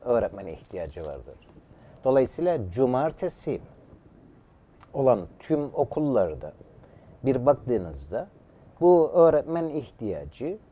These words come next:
en yüksek noktadadır. Her okul bir öğretmen daha fazla istemektedir. Neden istemektedir? Çünkü okullarının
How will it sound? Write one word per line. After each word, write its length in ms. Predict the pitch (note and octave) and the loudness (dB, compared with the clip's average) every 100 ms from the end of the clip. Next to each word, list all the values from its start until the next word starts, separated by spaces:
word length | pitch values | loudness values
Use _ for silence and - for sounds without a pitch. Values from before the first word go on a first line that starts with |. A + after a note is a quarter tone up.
| _ _ - - | _ _ -16 -2
en 120 | F#3 | 0
yüksek 460 | F#3+ E3 - F#3 - | 2 -2 -4 -8 -4
noktadadır. 720 | E3 D#3 A2+ F2+ D#2 - - - - _ _ _ - - | -6 -2 -2 -2 -6 -16 -20 -20 -20 _ _ _ -20 -4
Her 80 | A3 | 2
okul 300 | G#3+ - F#2+ C#2+ - - _ _ _ _ - - - - - _ _ - | 2 2 -6 -10 -20 -20 _ _ _ _ -20 -20 -20 -20 -20 _ _ -6
bir 200 | B2+ D3 | 2 2
öğretmen 640 | C#3+ C#3 B2+ A2+ B2 A#2 A2 | 4 4 4 2 -6 -6 -4
daha 220 | G#2+ G#2+ | -4 -4
fazla 500 | - G#2 D#2+ F2+ E2+ - - | -6 -6 -6 -14 -16 -18 -16
istemektedir. 840 | B2+ - G2+ E2 - C2+ C#2+ - - | -12 -8 -8 -10 -18 -18 -18 -20 -8
Neden 300 | A#2+ C#3 F#3+ | -2 0 0
istemektedir? 840 | F#3 - G#2 F2 - F2 B2+ F3 - | -2 -8 -10 -10 -18 -14 -10 -10 -10
Çünkü 440 | - F#3 - - - - - - - - - - - - | -6 -6 -6 -14 -18 -20 -20 -20 -20 -20 -20 -18 -14 -4
okullarının 800 | C3 - C#3 C3+ B2 C3 C#3+ C3+ | -4 -2 0 4 4 2 -4 -6